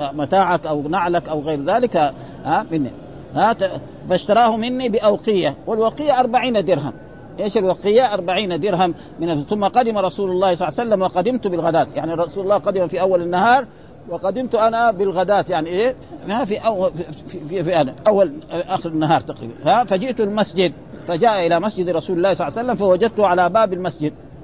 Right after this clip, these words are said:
الرسول كان واقعا فقال: "آه، الآن حين قدمت"، يعني تأخر عن رسول الله صلى الله عليه وسلم. قال، آه، قال: "فدع جملك وادخل فصلي ركعتين". هذا إرشاد من رسول الله، الإنسان إذا قدم إلى بلده،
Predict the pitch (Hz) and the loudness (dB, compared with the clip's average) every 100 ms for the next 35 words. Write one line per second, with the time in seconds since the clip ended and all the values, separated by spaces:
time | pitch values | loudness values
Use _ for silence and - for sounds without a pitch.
0 | - 147 160 208 185 196 175 190 190 156 | -6 -2 -2 -2 0 0 2 0 2 0
1 | 165 170 214 202 175 170 - - - 175 | 0 2 4 6 4 2 -6 -20 0 2
2 | 185 190 196 190 226 233 185 226 214 - | 4 4 2 2 2 2 2 0 0 0
3 | 214 262 - 151 147 175 143 226 - 202 | 0 -2 -6 -8 -6 -4 0 0 2 0
4 | 175 175 - 196 180 190 175 170 175 165 | 0 -2 -2 -4 2 4 4 2 0 0
5 | 180 185 160 156 147 220 240 240 - - | 2 2 4 2 2 2 4 4 2 -8
6 | - - 196 190 175 160 - - 180 226 | -14 -2 2 4 2 2 -4 -2 0 2
7 | 220 214 208 185 180 226 165 233 247 226 | 2 2 2 2 2 2 2 0 2 2
8 | 196 202 220 214 190 180 208 190 175 170 | 4 2 2 -2 -2 0 0 2 2 2
9 | 147 131 - 160 185 202 165 240 214 185 | -2 -4 -4 -2 0 -2 0 2 2 0
10 | 175 170 185 175 151 165 165 196 175 175 | -4 -2 -2 0 -2 -2 0 0 2 0
11 | 160 202 185 175 160 156 196 226 233 247 | 2 0 0 0 2 2 4 6 6 4